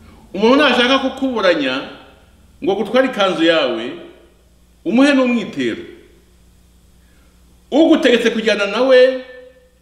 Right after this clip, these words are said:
mu gikingi kimwe, umujyane no mu cya kabiri. Ukwaka umuhe, kandi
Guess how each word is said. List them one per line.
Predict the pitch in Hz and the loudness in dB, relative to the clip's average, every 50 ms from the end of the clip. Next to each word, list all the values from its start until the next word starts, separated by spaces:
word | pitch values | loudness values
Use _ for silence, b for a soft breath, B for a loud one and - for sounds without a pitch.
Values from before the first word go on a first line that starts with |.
| _ _ _ _ _ _ _ _ - | _ _ _ _ _ _ _ _ -6
mu | 156 185 | -6 -4
gikingi | 185 190 - - - 247 269 233 180 147 120 120 120 120 - - | -4 -4 -6 -2 0 0 2 2 0 -2 -6 -6 -10 -12 -12 -8
kimwe, | - 247 262 247 185 139 127 123 123 113 - - - - _ _ _ b b b b b b b - | -2 0 0 2 2 -2 -4 -4 -8 -12 -14 -18 -20 -20 _ _ _ b b b b b b b -6
umujyane | 214 240 247 254 240 254 294 302 302 294 277 269 277 277 277 277 277 - - - - _ _ _ - | -2 0 0 0 0 0 0 0 0 0 -2 -2 -2 -2 -4 -8 -12 -16 -20 -20 -20 _ _ _ -8
no | 254 302 | -4 -2
mu | 285 220 | -2 -2
cya | 202 220 214 | -2 -2 -2
kabiri. | 214 - 226 214 147 110 98 - - - - _ _ _ _ _ _ _ _ _ _ _ _ _ _ _ _ _ b b b b b b _ _ | -2 -4 -6 -8 -8 -8 -10 -14 -18 -20 -20 _ _ _ _ _ _ _ _ _ _ _ _ _ _ _ _ _ b b b b b b _ _
Ukwaka | - 170 240 262 - - 170 143 127 117 113 - - 120 117 117 123 - - - - _ _ _ _ - | -4 -2 -2 -2 -2 -2 -4 -2 -2 -2 -4 -8 -10 -12 -12 -12 -12 -14 -18 -20 -20 _ _ _ _ -10
umuhe, | 113 123 156 220 220 - - 104 98 - - - - - _ _ _ b b b b b b b b | -8 -6 -4 -4 -4 -4 -6 -12 -14 -16 -18 -20 -20 -20 _ _ _ b b b b b b b b
kandi | - 185 220 240 233 226 220 | -10 -6 -4 -4 -4 -4 -4